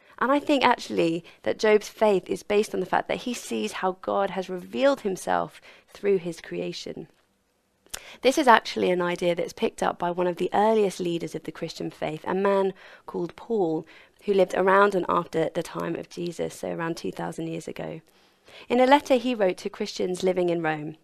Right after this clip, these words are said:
a letter that we find in the New Testament part of the Bible, he says this, "For ever since the world was created,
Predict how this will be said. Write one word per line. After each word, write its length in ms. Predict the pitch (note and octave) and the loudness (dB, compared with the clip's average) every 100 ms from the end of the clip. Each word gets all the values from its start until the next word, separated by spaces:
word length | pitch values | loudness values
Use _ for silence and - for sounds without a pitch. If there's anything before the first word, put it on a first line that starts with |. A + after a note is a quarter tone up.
| - | -2
a 60 | G3 | 4
letter 240 | G3 - | 4 4
that 120 | F#3 | 0
we 100 | F3+ | 0
find 300 | F#3+ F#3 F3 | 0 2 2
in 80 | F3 | 2
the 60 | F3+ | 2
New 180 | A3+ C4+ | 2 2
Testament 440 | F#3 - D#3 E3 | -2 -2 -6 -6
part 180 | - E3 | -4 -4
of 80 | - | -6
the 80 | |
Bible, 420 | D#3 D#3 D#3 - E3 - _ - | -6 -6 -4 -8 -10 -18 _ -4
he 140 | C4 | -2
says 280 | - F#3+ E3 | 2 0 2
this, 460 | - F#3 - - - _ _ _ _ _ _ - - | 0 0 -4 -16 -20 _ _ _ _ _ _ -20 -20
"For 180 | - G#3+ A3 | 0 4 6
ever 220 | C4 C#4+ | 6 6
since 340 | - C4 - | 4 2 2
the 140 | - G3 | -2 0
world 460 | G#3 G#3 G#3+ G#3 - | 4 4 4 0 -2
was 280 | F#3 F#3 - | -2 -2 -4
created, 720 | - F3+ E3+ - F#3 F#2 | -6 -4 -4 -6 -10 -10